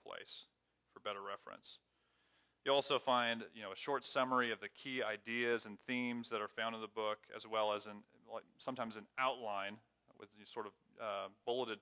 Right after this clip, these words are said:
points of the flow of an author's thought. So if you, if you were to want to find, you know, some of these introductions, let's say you don't have a study Bible, but you still want to see, uh, and read a few of these, you would just go to Google,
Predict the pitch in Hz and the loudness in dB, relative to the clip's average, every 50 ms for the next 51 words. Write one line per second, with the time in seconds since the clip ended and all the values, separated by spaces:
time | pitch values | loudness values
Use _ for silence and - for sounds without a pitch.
0 | - - - 131 113 107 98 - - - - - _ 117 110 107 104 107 - - | -8 -6 -4 -2 -2 -2 -2 -4 -6 -8 -8 -10 _ -10 -10 -10 -10 -12 -12 -12
1 | - - 120 120 117 117 110 107 101 101 101 - - 107 104 101 104 104 104 101 | -12 -6 -2 2 4 4 4 4 2 0 -2 -4 -4 -4 -4 -4 -4 -4 -4 -4
2 | 98 - 101 101 - - - - 104 104 98 - - _ _ _ _ _ _ _ | -6 -8 -10 -10 -10 -12 -10 -8 -8 -6 -6 -8 -10 _ _ _ _ _ _ _
3 | _ _ _ _ _ _ _ _ _ _ _ _ _ _ _ _ _ _ _ _ | _ _ _ _ _ _ _ _ _ _ _ _ _ _ _ _ _ _ _ _
4 | _ - - 165 151 151 151 151 - - 160 165 - 160 135 - 151 180 190 190 | _ -2 4 6 8 8 6 4 2 -4 -8 -8 -6 -8 -8 -6 -6 0 2 4
5 | 180 151 131 120 113 110 - - 123 127 135 139 - - 127 - - - 120 117 | 6 8 8 8 8 6 2 0 -2 0 0 0 -2 -6 -10 -8 -4 -2 0 0
6 | 117 117 110 110 110 - - _ _ _ - 110 104 101 98 - _ _ _ _ | 0 0 0 -2 -4 -10 -16 _ _ _ -14 -10 -10 -10 -10 -10 _ _ _ _
7 | _ _ _ _ _ _ _ _ _ - - - 127 131 127 120 123 120 113 120 | _ _ _ _ _ _ _ _ _ -6 -2 0 2 2 2 2 0 -2 -2 -4
8 | 107 113 107 107 107 104 - - 110 104 110 104 - 110 104 104 104 - 107 113 | -6 -2 2 2 2 2 0 -4 -10 -8 -8 -6 -4 -4 -6 -6 -4 -4 -4 -4
9 | 113 117 113 104 107 - - 110 107 104 104 98 107 101 101 104 101 107 101 101 | -2 -4 -6 -6 -6 -6 -6 -4 -4 -4 -4 -2 0 0 0 0 0 -4 -6 -6
10 | - 104 101 107 104 - - - - 113 104 107 104 101 104 - - 107 - - | -6 -8 -10 -12 -14 -14 -12 -6 -4 -4 -2 -2 -2 -4 -4 -8 -8 -8 -6 -6
11 | - - 110 107 101 101 104 - _ _ _ _ _ _ _ - 104 101 95 95 | -4 -4 -4 -4 -4 -4 -4 -6 _ _ _ _ _ _ _ -4 -2 0 0 0
12 | 92 90 107 107 104 101 110 117 117 110 107 101 101 - - 107 101 101 98 101 | -2 -4 -6 -8 -6 -4 -4 -2 -2 -2 -2 -4 -6 -6 -8 -10 -10 -10 -8 -8
13 | 101 98 98 98 - - - _ _ _ _ _ _ _ _ _ _ _ _ _ | -8 -6 -6 -6 -6 -8 -10 _ _ _ _ _ _ _ _ _ _ _ _ _
14 | - 107 104 104 107 104 - 120 113 117 117 117 117 113 113 117 113 113 110 - | -18 -16 -14 -12 -10 -6 -2 0 0 2 2 2 0 2 4 4 4 4 2 0